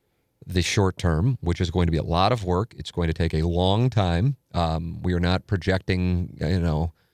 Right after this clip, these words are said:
uh, to be profitable for a long time. Long time, of course, is relative. Um, but, you know, with that all said, uh, we certainly are not going, "Okay, this is just a Saint Louis radio play."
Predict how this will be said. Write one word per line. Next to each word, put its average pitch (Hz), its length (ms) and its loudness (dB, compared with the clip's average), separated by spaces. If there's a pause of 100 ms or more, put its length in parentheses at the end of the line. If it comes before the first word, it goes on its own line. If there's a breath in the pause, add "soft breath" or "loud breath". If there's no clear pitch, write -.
(200)
uh, 80 220 2
to 82 40 -4
be 82 120 0
profitable 98 540 -2
for 82 180 -4
a 80 80 -2
long 92 420 0
time. 117 460 -4 (120)
Long 85 220 -4
time, 85 240 -2
of 82 100 -6
course, 85 300 -4
is 92 100 -2
relative. 110 500 0 (720)
Um, 82 760 -2
but, 92 220 0 (260)
you 110 80 2
know, 87 140 0
with 95 180 -2
that 110 160 4
all 101 140 2
said, 131 420 0 (640)
uh, 92 440 2 (360)
we 98 240 2
certainly 95 400 0
are 90 80 2
not 95 180 0
going, 92 220 0
"Okay, 113 180 -2
this 92 160 -4
is 95 100 -4
just - 300 -4
a - 20 -14
Saint 90 300 -2
Louis 87 340 -2
radio 120 380 0
play." - 320 -8